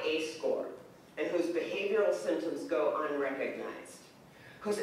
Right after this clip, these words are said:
asthma management is not connected, and who goes on to develop high blood pressure and early heart disease or cancer will be just as anomalous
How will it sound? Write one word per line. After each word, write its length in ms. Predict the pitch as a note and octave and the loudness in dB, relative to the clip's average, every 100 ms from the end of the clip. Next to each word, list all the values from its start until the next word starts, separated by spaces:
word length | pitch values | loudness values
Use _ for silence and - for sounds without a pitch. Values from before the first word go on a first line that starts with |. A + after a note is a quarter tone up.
| - | -2
asthma 360 | - B3 G3+ D#3 | -2 0 2 4
management 580 | D3 C3+ C3+ C3 A#2+ | 4 4 2 0 -2
is 140 | D3 C3+ | -2 0
not 300 | C#3+ - - | 0 0 -2
connected, 680 | - C#3 - - - - - - - - - - | -2 0 -2 -2 -2 -2 -2 -10 -16 -20 -10 -2
and 140 | E3+ | 0
who 160 | F#3 F3+ | 4 4
goes 320 | G#3 A#4 - | 6 6 4
on 340 | - - - - | 2 2 0 -2
to 80 | |
develop 400 | - - - - | -2 0 0 -2
high 340 | - G#3+ A3 A3+ | -4 -4 0 2
blood 320 | F3 - - | 2 2 0
pressure 380 | A#2+ G#2+ - - - - - D#3+ | -4 -6 -8 -10 -12 -16 -10 -4
and 100 | D#3+ - | -4 0
early 340 | G3+ A#3 B3 - | 4 4 4 2
heart 320 | G3+ G#3 - | 0 0 -2
disease 400 | G3 G3+ G3+ - | -2 0 0 2
or 120 | - | 0
cancer 760 | - F3+ G3+ A3 B3+ C#4+ - - - - - - - - - E3 | 0 0 0 0 0 0 -2 -8 -16 -20 -20 -20 -20 -20 -6 -2
will 140 | F3+ | 2
be 300 | F3 - - | 2 0 -2
just 440 | - B3+ - - A#3 | 0 2 0 -4 -4
as 120 | G#3 - F3+ | -4 -2 0
anomalous 580 | E3+ E3 D#3 C3+ C3 | 4 4 4 2 -2